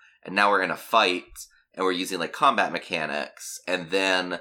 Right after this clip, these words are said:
um, we do, like, a social situation, and we're, like, role-playing and talking,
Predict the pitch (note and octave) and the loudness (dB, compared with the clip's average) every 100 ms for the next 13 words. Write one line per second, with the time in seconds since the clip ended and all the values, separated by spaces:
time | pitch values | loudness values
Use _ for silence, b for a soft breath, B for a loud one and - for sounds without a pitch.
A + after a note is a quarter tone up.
0 | b b b - F2 E2+ D#2+ D#2+ D2+ - | b b b 0 4 4 2 -2 -10 -6
1 | G2+ F#2+ G2 F2 E2+ F2 - - - C3+ | -4 -2 2 4 2 0 -8 -6 0 0
2 | B2 A2 - F2+ F2+ - F#2 E2+ D#2+ D#2+ | 0 -4 -2 0 0 0 0 0 0 -4
3 | - F2 E2 D#2 D#2+ F2+ G2+ G2 F#2+ E2+ | -4 -2 0 0 -2 0 0 2 0 -2
4 | D2+ D2 - D3 C3+ G#2 F#2+ F#2+ F#2 | -4 -6 2 2 2 0 0 -2 -6